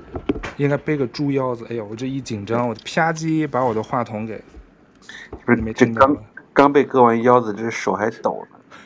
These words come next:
Speaker 1: 你懂，应该是脚抖。我啪叽一下子，我就把这个，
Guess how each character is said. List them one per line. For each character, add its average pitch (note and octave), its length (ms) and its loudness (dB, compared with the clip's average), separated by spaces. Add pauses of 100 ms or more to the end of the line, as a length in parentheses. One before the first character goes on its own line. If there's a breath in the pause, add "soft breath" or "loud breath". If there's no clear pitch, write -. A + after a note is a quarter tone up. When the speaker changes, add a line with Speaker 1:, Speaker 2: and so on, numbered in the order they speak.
(1160 loud breath)
Speaker 1:
你 A#2+ 160 -4
懂， F#2+ 260 -4
应 A#2+ 120 -6
该 D3 60 -6
是 C#3+ 100 -10
脚 G2+ 280 -6
抖。 C3+ 160 -10 (1400)
我 A2+ 100 -10
啪 D#3+ 340 -10
叽 D#3 120 -10
一 B2+ 220 -6
下 A2 240 -6
子， G2 140 -14
我 G2+ 100 -12
就 G#2+ 120 -16
把 G2 180 -12
这 G#2+ 160 -12
个， G#2 100 -12